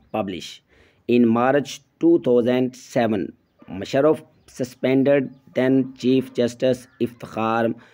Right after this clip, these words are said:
Muhammad Chaudhry. Musharraf imposed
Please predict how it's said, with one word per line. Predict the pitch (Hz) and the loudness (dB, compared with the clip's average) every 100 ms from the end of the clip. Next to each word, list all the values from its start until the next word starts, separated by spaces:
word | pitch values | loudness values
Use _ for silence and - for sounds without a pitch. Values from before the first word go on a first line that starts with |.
| _ _ _ | _ _ _
Muhammad | - 104 120 117 117 110 _ _ _ _ _ _ _ _ _ _ _ - | -10 0 2 2 0 -4 _ _ _ _ _ _ _ _ _ _ _ -6
Chaudhry. | 123 117 90 80 - _ _ _ _ _ _ _ _ _ | 0 0 -2 -10 -12 _ _ _ _ _ _ _ _ _
Musharraf | - 117 120 143 160 151 - | -6 -4 0 2 2 2 -2
imposed | 139 127 135 143 147 143 | -2 0 0 4 4 2